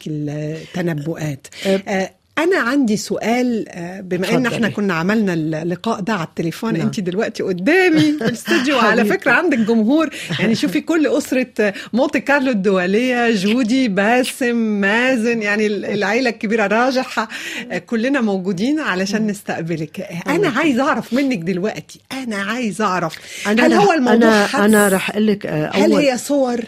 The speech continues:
Speaker 2: مم.
Speaker 1: بتعرفي ازاي؟ بتحسي بالناس؟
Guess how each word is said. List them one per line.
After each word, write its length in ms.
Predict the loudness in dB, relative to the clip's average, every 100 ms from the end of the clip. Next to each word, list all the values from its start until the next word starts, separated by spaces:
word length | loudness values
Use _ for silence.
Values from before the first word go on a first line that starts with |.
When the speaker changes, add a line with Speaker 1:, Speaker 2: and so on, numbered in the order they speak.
| -12 -20 _ -14
Speaker 2:
مم. 300 | -12 -12 -16 _ _ _
Speaker 1:
بتعرفي 640 | -10 -8 -6 -4 -4 -4 -6
ازاي؟ 280 | -2 -2
بتحسي 580 | -2 -6 -8 -8 -8 -6
بالناس؟ 540 | -4 -2 -2 -2 -6